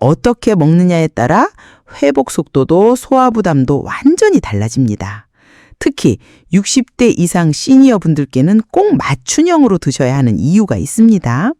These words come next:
먼저 감기나 몸살로 몸이 축 처졌을 때, 이때 계란은 몸을 회복시키는 최고의 단백질 공급원이 됩니다. 그런데 이걸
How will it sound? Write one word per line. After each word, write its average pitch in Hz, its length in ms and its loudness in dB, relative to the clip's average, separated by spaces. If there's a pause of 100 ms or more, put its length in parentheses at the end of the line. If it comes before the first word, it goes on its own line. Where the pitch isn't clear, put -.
(680)
먼저 240 600 4
감기나 226 580 4
몸살로 196 640 4
몸이 180 460 2
축 - 340 -2
처졌을 143 460 -2
때, - 220 -16 (680)
이때 202 240 0
계란은 143 640 2 (220)
몸을 202 420 4
회복시키는 208 720 0
최고의 302 680 0
단백질 147 680 0
공급원이 127 540 0
됩니다. 123 580 -4 (720)
그런데 370 360 0
이걸 120 400 -2